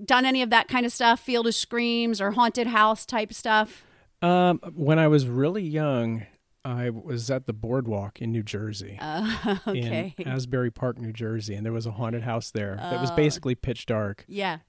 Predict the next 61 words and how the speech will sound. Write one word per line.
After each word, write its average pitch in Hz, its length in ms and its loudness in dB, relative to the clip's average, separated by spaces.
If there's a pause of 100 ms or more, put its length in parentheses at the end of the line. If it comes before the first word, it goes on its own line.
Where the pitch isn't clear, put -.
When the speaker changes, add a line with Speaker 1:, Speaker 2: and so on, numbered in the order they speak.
(120)
Speaker 2:
And 110 320 -4
Speaker 1:
yeah. 107 140 -12
Speaker 2:
all 123 120 -4
kinds 120 300 -4
of 110 60 -10
people 117 280 -6
running 117 280 -6
around, 110 480 -6 (500)
scaring 120 460 -2
Speaker 1:
Yeah, 247 160 2
Speaker 2:
people. 214 160 0
Speaker 1:
jumping 247 340 2
out, 226 300 0
grabbing 220 300 4
it. 208 80 -2
Yeah, 190 160 2
I've 233 160 0
done 302 160 0
a 269 40 -4
couple 240 260 -2
of 233 60 0
those 214 220 0
things 208 260 -2
in 233 180 -2
Speaker 2:
That 226 80 4
Speaker 1:
my 196 180 2
youth. 185 400 -2
Speaker 2:
Yeah, 123 420 -2
that 185 160 6
cured 175 260 10
me 143 140 6
of 131 80 4
Speaker 1:
<laughs> 139 80 2
Speaker 2:
that, 131 140 6 (100)
wanting 147 160 6
to 131 80 4
Speaker 1:
Yes. 127 60 4
Speaker 2:
do 127 140 4
that. 110 200 0
Speaker 1:
Yeah, 202 200 -2
it, 240 160 -4
Speaker 2:
I'm 135 100 0
Speaker 1:
same. 127 240 2
Speaker 2:
done. 113 140 -2 (200)
Done 131 200 2
with 120 120 0
that. 110 180 -2 (320)
Speaker 1:
Same. 226 300 -4
We'll 277 200 0
Speaker 2:
<laughs> 277 80 2
Speaker 1:
never 285 460 0
do 233 220 -8
that 202 220 -2
again. 175 480 -6
Not 262 260 0
as 262 140 -6
an 233 120 -8
adult, 190 380 -8
not 240 220 -2
intentionally. 156 600 -12
So, - 320 -12